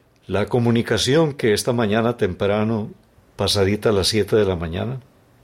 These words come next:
horario de nuestro querido y amado Paraguay,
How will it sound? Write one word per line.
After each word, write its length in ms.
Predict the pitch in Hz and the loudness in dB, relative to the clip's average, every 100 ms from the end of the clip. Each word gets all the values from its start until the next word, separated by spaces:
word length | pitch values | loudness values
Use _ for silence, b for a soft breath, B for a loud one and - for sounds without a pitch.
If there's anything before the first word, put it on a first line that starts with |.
| - | -14
horario 540 | - 85 92 98 98 98 | -2 0 2 2 2 0
de 80 | 90 | -2
nuestro 380 | 87 - 80 | -6 -8 -8
querido 360 | - 90 98 95 | -4 -2 2 2
y 40 | |
amado 340 | 92 92 92 92 | 0 -2 -4 -4
Paraguay, 480 | 80 85 87 120 | -4 -2 -2 -4